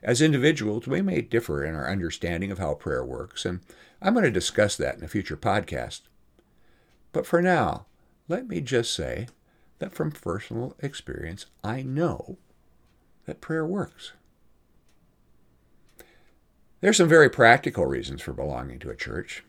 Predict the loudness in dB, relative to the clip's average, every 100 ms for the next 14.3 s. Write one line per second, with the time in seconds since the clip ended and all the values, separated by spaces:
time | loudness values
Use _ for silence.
0 | _ -20 _ -6 -4 -2 -4 0 2 2
1 | 0 -2 -2 -4 0 2 0 -4 -4 0
2 | 0 0 -6 -10 -18 _ -20 _ _ _
3 | _ _ _ _ _ -8 4 4 4 -2
4 | -4 -2 -2 0 2 0 0 -2 -2 -6
5 | -2 0 0 0 -8 -4 -2 4 6 6
6 | 4 0 0 -2 -2 -4 -4 -6 -6 -10
7 | -4 0 2 2 -2 -4 -2 -2 -4 -2
8 | -4 -4 -4 -4 -8 -10 -14 -14 -16 -20
9 | -20 -20 -20 -20 -20 -20 -20 -20 -20 -4
10 | 2 8 10 10 8 0 0 -2 0 -2
11 | 0 0 2 0 0 0 2 2 0 -4
12 | -4 -2 -4 -2 0 0 -2 -4 -4 -8
13 | -10 -12 -14 -20 -20 -4 -2 -2 -2 0
14 | 2 0